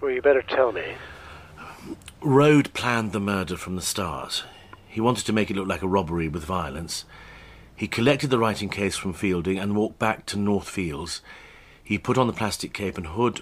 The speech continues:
Speaker 2: Wellingtons and gloves. He armed himself with the weapon. He let himself in by the garden gate and rang the bell. His wife came to the door, he knocked her down,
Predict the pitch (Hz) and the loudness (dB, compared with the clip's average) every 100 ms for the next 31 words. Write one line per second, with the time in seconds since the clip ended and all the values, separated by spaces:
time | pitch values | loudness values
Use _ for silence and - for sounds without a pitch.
0 | 101 107 101 87 90 85 92 85 90 73 | -4 0 0 -2 -6 -6 -6 -4 -4 -4
1 | 76 - - - - - - - 101 113 | -8 -10 -12 -20 -20 -20 -20 -12 -6 0
2 | 113 98 101 87 95 85 87 90 85 73 | 0 0 -4 -4 -4 -4 -8 -8 -8 -8
3 | 85 82 - - - - - 107 113 139 | -12 -14 -18 -20 -20 -20 -4 2 2 2
4 | 120 - 110 110 98 98 92 82 113 127 | 0 2 2 2 0 0 -2 -2 0 2
5 | 92 85 82 82 95 - - 95 85 90 | 0 -4 -4 -4 -6 -8 -10 -8 -4 -4
6 | 87 85 80 80 65 69 - - - - | -4 -6 -6 -6 -8 -10 -16 -20 -20 -20
7 | - - 87 95 104 104 113 98 - 82 | -20 -10 -6 0 0 0 -2 -2 -4 -2
8 | 110 117 104 - - 95 82 - 87 98 | 2 2 0 -6 -8 -8 -8 -10 -8 -4
9 | 98 98 | -2 -4